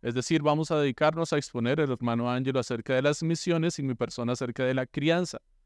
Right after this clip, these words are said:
de la educación de los hijos en el hogar, de la responsabilidad de los padres y los deberes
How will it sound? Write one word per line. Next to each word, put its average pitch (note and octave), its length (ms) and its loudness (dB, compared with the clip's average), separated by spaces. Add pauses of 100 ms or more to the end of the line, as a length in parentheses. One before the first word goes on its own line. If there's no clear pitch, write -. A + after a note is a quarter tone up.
(300)
de C#3 100 0
la D3+ 60 6
educación D#3 500 2
de F3 60 2
los E3 200 0
hijos D#3 300 -2
en D#3 80 0
el C3+ 140 2
hogar, C3+ 260 2
de C#3 80 0
la B2+ 140 2
responsabilidad B2+ 760 -2
de C#3+ 60 0
los D3+ 160 -2
padres E3+ 480 2
y D3+ 40 -4
los C3 120 -2
deberes C3+ 540 0